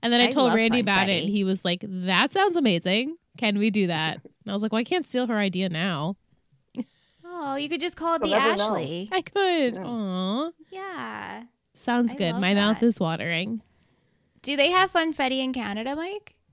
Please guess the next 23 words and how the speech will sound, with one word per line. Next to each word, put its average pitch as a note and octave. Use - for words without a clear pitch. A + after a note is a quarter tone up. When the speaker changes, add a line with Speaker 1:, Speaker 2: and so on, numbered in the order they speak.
Speaker 3:
Okay, F3+
so F3
I D#3+
was, D#3+
no, D#3
well, D#3
it's -
not D#3+
called C#3+
funfetti. A#2
Speaker 1:
What A#3
do A3
they G#3+
Speaker 2:
What's A3
Speaker 1:
call B3+
Speaker 2:
it D#4+
Speaker 1:
it? G3
Speaker 2:
called? E3
Speaker 3:
I D3
don't D#3
even, D3
like, A2
s-, -